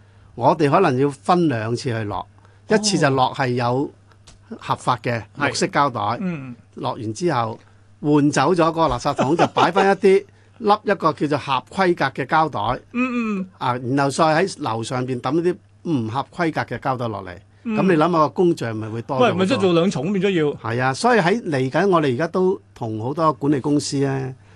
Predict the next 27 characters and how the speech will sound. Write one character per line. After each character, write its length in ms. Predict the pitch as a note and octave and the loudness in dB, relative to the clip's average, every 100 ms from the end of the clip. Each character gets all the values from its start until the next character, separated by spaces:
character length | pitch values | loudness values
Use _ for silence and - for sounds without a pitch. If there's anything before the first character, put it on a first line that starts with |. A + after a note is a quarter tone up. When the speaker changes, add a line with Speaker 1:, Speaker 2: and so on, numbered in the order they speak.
| - | -12
Speaker 1:
都 100 | - | -4
傾 240 | D#3+ E3 D#3 | 0 4 4
緊， 260 | A#2+ A#2+ - - - | 4 -4 -8 -18 -6
喂， 120 | C#3+ | -4
將 260 | C3+ G3+ F#3 | 2 4 4
來 200 | B2 A2 | 2 -2
其 140 | A#2+ | -6
實 180 | G#2 B2 - - | -6 -6 -8 -2
去 180 | C#3+ C#3+ | 2 4
到 100 | C#3 | 4
噉 140 | C#3 | 2
嘅 80 | E3 | 2
情 240 | C#3 G#2+ | 0 -4
況 240 | G#2 A#2+ A#2 | -2 -2 -2
嘅 200 | C3+ A2+ - - - | -4 -6 -10 -20 -18
情 240 | - G#2 | -10 -4
況 140 | A2 A#2+ | -2 -2
之 100 | D#3 | -2
下 100 | A#2+ | -4
咧， 180 | B2+ C3 - - - - | -4 -8 -14 -20 -18 -8
你 100 | B2+ | -4
係 120 | C3 | -4
需 200 | A2 D#3+ | 0 0
要 80 | B2 | 0
加 260 | D3 C3 | 0 0
時 180 | C3+ - | 0 -6
嘅。 100 | F#2+ | -12